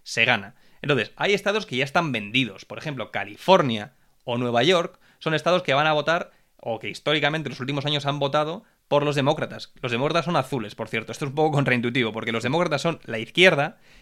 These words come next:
que son azules en Estados Unidos, y en España el azul es del P P, es asociado con la derecha. Y los republicanos son rojos, que están asociados, gen-, los republicanos son la derecha en Estados Unidos, que es el partido de Donald Trump,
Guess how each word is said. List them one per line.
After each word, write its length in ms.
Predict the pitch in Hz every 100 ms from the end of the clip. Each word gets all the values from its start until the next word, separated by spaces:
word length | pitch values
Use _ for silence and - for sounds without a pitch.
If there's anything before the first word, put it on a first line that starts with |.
| -
que 100 | 113
son 200 | 165 -
azules 460 | 110 - 185 190 127
en 80 |
Estados 320 | 117 147 156 143
Unidos, 320 | 160 139 165 - - - -
y 100 | 113
en 80 |
España 600 | 107 - 151 151 127 135 - _
el 160 | -
azul 240 | - 120 131
es 80 |
del 120 | 143 151
P 120 | 107
P, 260 | 123 117 -
es 100 | -
asociado 360 | 120 120 127
con 80 | 143
la 120 | 135
derecha. 400 | 107 113 - - - _ _
Y 140 | 147
los 120 | 131
republicanos 760 | 123 120 131 127 147 175 110 -
son 340 | - - 139 135
rojos, 600 | 139 170 139 135 - - _
que 80 | 113
están 160 | 117 123
asociados, 440 | 123 127 131 170
gen-, 320 | - 110 107 -
los 160 | 107
republicanos 480 | 101 107 110 127 110
son 180 | 143 127
la 100 | 104
derecha 300 | 110 120 131
en 60 |
Estados 320 | 120 - 127 117
Unidos, 340 | 139 147 190
que 100 | -
es 100 | 110
el 120 | 107
partido 360 | 107 101 107 107
de 40 |
Donald 240 | 110 113 117
Trump, 300 | 180 214